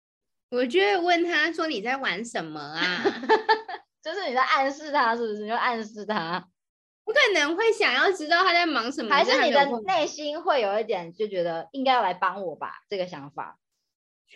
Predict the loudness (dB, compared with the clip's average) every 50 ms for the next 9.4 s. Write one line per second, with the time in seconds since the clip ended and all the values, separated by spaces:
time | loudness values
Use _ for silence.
0 | _ -10 -4 -2 2 2 4 4 4 2 2 2 4 4 4 4 2 0 0 0
1 | -2 -2 0 -2 -2 -2 -2 -6 -10 -12 -10 -8 -6 -4 -6 -6 -6 -10 -14 -10
2 | -8 0 4 4 6 6 6 4 4 6 6 4 6 6 6 4 4 4 4 2
3 | 2 2 2 0 0 0 0 0 -2 -2 -2 _ _ _ _ _ _ _ _ _
4 | _ _ _ _ _ _ -14 -12 -12 -12 -12 -12 -12 -10 -8 -6 0 2 4 4
5 | 4 2 2 2 2 4 4 4 2 0 -4 -2 0 0 0 2 4 6 6 6
6 | 6 6 6 6 6 6 4 4 4 4 2 2 4 2 0 2 6 6 6 6
7 | 6 4 2 0 0 -2 -4 -4 -4 -4 -4 0 2 2 4 4 2 -2 -6 -10
8 | -8 -4 -4 -4 -4 -6 -10 -16 _ _ _ _ _ _ _ _ _ _ _ _
9 | _ _ _ _ _ 2 4